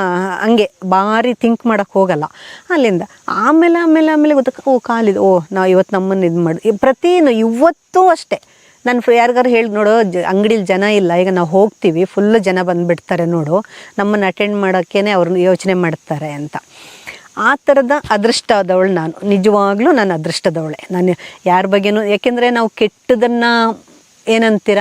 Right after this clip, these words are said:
ಮನಸ್ಸಿನಲ್ಲಿ ಇಟ್ಕೊಂಡಿದ್ರೆ ಅವ್ರಿಗೆ ಕೆಟ್ಟದಾಗತ್ತೆ. ನಾವು ಒಳ್ಳೇದನ್ನೇ ಥಿಂಕ್ ಮಾಡಿದಾಗ ಎಲ್ಲಿಂದ ಕೆಟ್ಟದಾಗಕ್ಕೆ ಸಾಧ್ಯ? ನೀವು ನ-, ಇನ್ನೊಬ್ರು ನಮಗೆ ಕೆಟ್ಟದ್ದು ಮಾಡಿದ್ರು ದೇವ್ರು ನೋಡ್ಕೊಳ್ಳಿ. ನಮ್ಮ ಅಪ್ಪ ಏನು ಹೇಳೋದು ಗೊತ್ತಾ?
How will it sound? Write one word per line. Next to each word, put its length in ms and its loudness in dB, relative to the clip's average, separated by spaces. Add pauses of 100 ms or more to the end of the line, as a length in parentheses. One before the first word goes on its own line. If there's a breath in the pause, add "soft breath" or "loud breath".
ಮನಸ್ಸಿನಲ್ಲಿ 540 0
ಇಟ್ಕೊಂಡಿದ್ರೆ 520 0
ಅವ್ರಿಗೆ 220 2
ಕೆಟ್ಟದಾಗತ್ತೆ. 920 -2
ನಾವು 140 4
ಒಳ್ಳೇದನ್ನೇ 520 2
ಥಿಂಕ್ 300 2
ಮಾಡಿದಾಗ 340 2
ಎಲ್ಲಿಂದ 360 4
ಕೆಟ್ಟದಾಗಕ್ಕೆ 640 -2
ಸಾಧ್ಯ? 460 -6 (800 soft breath)
ನೀವು 140 6
ನ-, 100 2 (280 loud breath)
ಇನ್ನೊಬ್ರು 420 4
ನಮಗೆ 160 4
ಕೆಟ್ಟದ್ದು 440 0
ಮಾಡಿದ್ರು 460 2
ದೇವ್ರು 260 4
ನೋಡ್ಕೊಳ್ಳಿ. 360 2
ನಮ್ಮ 160 2
ಅಪ್ಪ 200 -2
ಏನು 160 2
ಹೇಳೋದು 220 2
ಗೊತ್ತಾ? 220 0